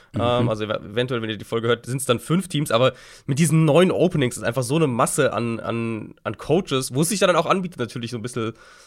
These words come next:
Speaker 2: zu vergleichen, mal zu gucken, okay, und wie baut er jetzt seinen Coaching, also seinen, seinen Stab zusammen? Wer ist jetzt, wenn wir jetzt einen defensiven Headcoach haben, wer ist der Offensive Coordinator? Solche Sachen.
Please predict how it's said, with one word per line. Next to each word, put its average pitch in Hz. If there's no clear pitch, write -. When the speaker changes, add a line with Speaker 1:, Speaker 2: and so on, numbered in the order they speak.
Speaker 2:
zu -
vergleichen, 131
mal 104
zu -
gucken, 127
okay, 120
und -
wie 113
baut 117
er 113
jetzt 101
seinen 104
Coaching, 127
also 107
seinen, 104
seinen 98
Stab 123
zusammen? 113
Wer 107
ist -
jetzt, -
wenn 101
wir 104
jetzt 104
einen 104
defensiven 131
Headcoach 123
haben, 120
wer 113
ist -
der 113
Offensive 123
Coordinator? 120
Solche 120
Sachen. 98